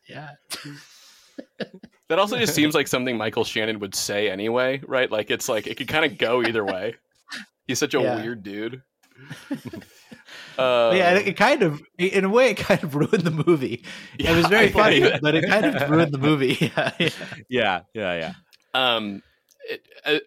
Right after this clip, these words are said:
Speaker 2: maybe as we kinda
Speaker 1: That's
Speaker 2: start
Speaker 1: what
Speaker 2: to wrap
Speaker 1: happens
Speaker 2: up
Speaker 1: when you find a s-, stranger in the Alps.
Speaker 2: <laughs>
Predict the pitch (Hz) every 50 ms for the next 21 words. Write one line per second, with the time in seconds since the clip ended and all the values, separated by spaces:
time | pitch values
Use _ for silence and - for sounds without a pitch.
0 | - 113 - 143 143 143 143 135 120 127 127 127 - 123 113 110 147 123 107 -
1 | 113 107 110 - 117 110 127 127 123 - 135 127 127 131 123 - - - _ -
2 | - - 127 131 131 127 127 131 135 151 139 117 - - - - _